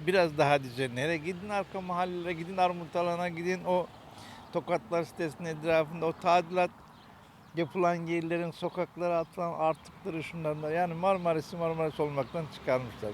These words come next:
Ben, bu kadar benim söyleyeceğim. Teşekkür ederim. Maalesef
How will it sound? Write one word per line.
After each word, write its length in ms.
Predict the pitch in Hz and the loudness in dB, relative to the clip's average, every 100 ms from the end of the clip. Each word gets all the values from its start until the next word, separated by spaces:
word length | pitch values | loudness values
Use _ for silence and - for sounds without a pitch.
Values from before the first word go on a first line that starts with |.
| 120 | -4
Ben, 120 | 117 - 156 | -6 -8 -6
bu 60 | |
kadar 260 | 151 101 95 87 | -4 -4 -8 -8
benim 220 | 98 104 | -10 -10
söyleyeceğim. 500 | - 104 92 95 - - - - - - - - | -12 -12 -12 -14 -14 -14 -16 -16 -16 -14 -8 -6
Teşekkür 420 | 123 160 - 117 | -4 -4 -4 -6
ederim. 280 | 110 95 - - - - - - - - - - - - - - - - - - - - - - - - | -6 -8 -12 -14 -16 -18 -20 -20 -20 -20 -18 -18 -16 -16 -16 -16 -16 -16 -16 -16 -16 -16 -16 -16 -12 4
Maalesef 600 | 156 185 175 151 196 196 | 8 10 8 4 4 4